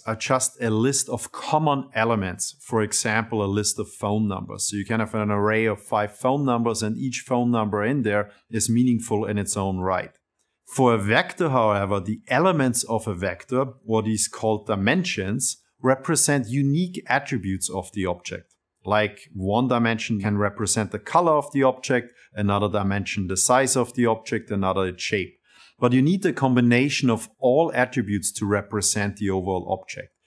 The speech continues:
So hence they're very different than arrays, although they look like arrays. For a vector, you will always need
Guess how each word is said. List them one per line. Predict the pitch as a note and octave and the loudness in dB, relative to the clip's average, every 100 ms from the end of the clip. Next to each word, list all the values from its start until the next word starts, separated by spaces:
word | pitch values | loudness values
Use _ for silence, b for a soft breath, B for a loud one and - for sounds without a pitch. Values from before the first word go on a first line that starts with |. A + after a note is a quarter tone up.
| b b | b b
So | - | -2
hence | A2 A#2+ C3+ | 2 2 2
they're | - B2 | 2 2
very | A2+ A#2+ | 4 4
different | A2+ F2+ D#3 F#3+ - G#2+ F#2+ | 2 0 -2 -2 -2 -2 -2
than | G2 | -2
arrays, | F#2 F#2 F#2+ G2+ - | -2 -2 -2 -4 -2
although | G#2 G#2 | -2 -2
they | F#2+ | -2
look | F#2+ A#2 A#2+ | -2 -2 -2
like | G2 F2 | -4 -4
arrays. | F2 F2+ F#2 - b b | -6 -8 -6 -10 b b
For | - C3 | -6 0
a | A2+ | 0
vector, | G#2 C#3+ - D#3 | 2 0 0 0
you | C3 B2 | 2 4
will | B2 - | 2 0
always | C3 D3 D#3+ D3 B2 | 0 2 4 2 2
need | B2 A#2 | 2 2